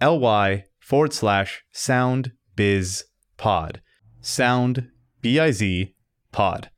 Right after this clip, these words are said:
And that newsletter will set you up with two free courses and a bunch of free ebooks and even sound effects.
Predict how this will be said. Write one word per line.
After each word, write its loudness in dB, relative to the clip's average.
And -2
that 2
newsletter 2
will 2
set -2
you 2
up -2
with -6
two 0
free 0
courses 0
and 0
a 0
bunch 0
of -2
free -4
ebooks -2
and -2
even 0
sound 0
effects. -2